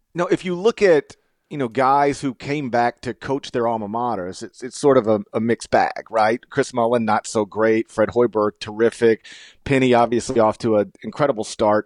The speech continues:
in terms of recruiting and, and making the program relevant. Um, and, and Patrick's in there somewhere, but, like, in, you know, probably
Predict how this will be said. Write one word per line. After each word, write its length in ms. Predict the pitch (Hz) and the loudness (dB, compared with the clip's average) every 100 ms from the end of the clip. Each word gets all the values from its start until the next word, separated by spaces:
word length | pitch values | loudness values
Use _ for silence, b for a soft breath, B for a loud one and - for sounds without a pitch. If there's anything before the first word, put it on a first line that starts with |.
| 120 | -4
in 100 | 107 | -4
terms 280 | 127 120 104 | -4 -2 -4
of 160 | 90 - | -6 -10
recruiting 600 | 107 - 127 120 117 110 | -8 0 2 2 0 -2
and, 200 | 101 101 | -4 -6
and 280 | 110 107 101 - | -6 -4 -6 -10
making 360 | 110 123 - 120 | -2 -2 -2 -4
the 80 | 110 | -2
program 420 | 123 117 110 104 | 0 0 0 2
relevant. 500 | 117 117 107 117 107 B B B B _ 120 | 2 2 2 0 -2 B B B B _ -2
Um, 420 | 117 117 117 120 _ | 2 2 2 -2 _
and, 160 | 156 151 | -2 0
and 180 | 175 143 | -2 0
Patrick's 420 | 185 - 208 - | 0 0 -4 -2
in 180 | 190 175 | 0 4
there 140 | 160 | 2
somewhere, 640 | - 151 156 175 214 320 - _ | 2 -2 0 0 0 -6 -12 _
but, 340 | - 170 175 175 | -6 -4 -2 0
like, 240 | 170 - | 0 0
in, 220 | 170 156 - 165 _ _ _ | -8 -8 -12 -20 _ _ _
you 140 | 180 | -4
know, 140 | 117 123 147 - | -4 -8 -14 -2
probably 440 | 160 160 156 | -2 0 -2